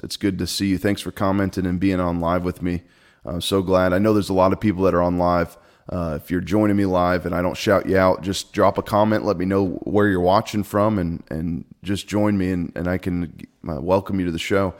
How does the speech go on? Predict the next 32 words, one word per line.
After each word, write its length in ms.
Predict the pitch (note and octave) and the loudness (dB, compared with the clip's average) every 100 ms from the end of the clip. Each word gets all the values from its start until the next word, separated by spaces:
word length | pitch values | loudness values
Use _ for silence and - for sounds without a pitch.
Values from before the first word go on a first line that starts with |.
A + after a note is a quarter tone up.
| - - - | -16 -20 -12
and 180 | E2+ E2+ | -6 -4
what 100 | F#2 | -2
we're 100 | - | -4
doing 260 | E2+ G2+ F#2+ | -2 0 0
here. 280 | G2+ F#2+ - _ _ _ _ _ _ _ - - | 0 -2 -4 _ _ _ _ _ _ _ -16 -6
Mandy, 540 | G2 A#2 B2+ A2+ F2+ | -2 2 2 2 -2
Jared, 420 | F2+ A2+ A#2 A2+ F2+ | 0 4 6 4 2
good 160 | G#2+ | 0
to 60 | G#2+ | 0
see 220 | - A2+ | -2 0
you 140 | G#2+ | 0
guys. 440 | F#2+ F2+ F2 - - - | 2 2 0 -2 -10 -6
Thanks 220 | G#2+ G2+ | -4 -4
for 140 | - | -6
being 260 | F#2 G2+ G2 | -2 0 0
with 180 | G2 - | -2 -2
me 80 | F#2 | -2
live 300 | F2+ F#2+ F2 | 0 -2 -4
this 180 | - | -4
morning. 360 | G#2 F#2+ F#2 F2 - - _ - | -2 0 -2 -6 -16 -20 _ 0
Mama 320 | F#2 A2+ G#2+ | 2 4 2
Connie, 400 | - G2 G2+ G#2 | 0 0 2 0
it's 160 | F#2+ | -2
good 220 | - G2+ F2+ | -2 -4 -2
to 80 | |
see 220 | - - G2 | -6 -4 0
you. 260 | G2+ G2 - _ _ _ _ _ - - | 0 -2 -8 _ _ _ _ _ -20 -12
Thanks, 320 | - G2 - - | -4 -4 -4 -2
guys, 240 | G2 F#2 | 0 0
for 120 | - | -4
joining. 360 | E2 G2 G2 F2+ | -4 -2 0 -2
Petra, 540 | A2+ A2+ - G2 E2 | 0 -2 0 -2 -2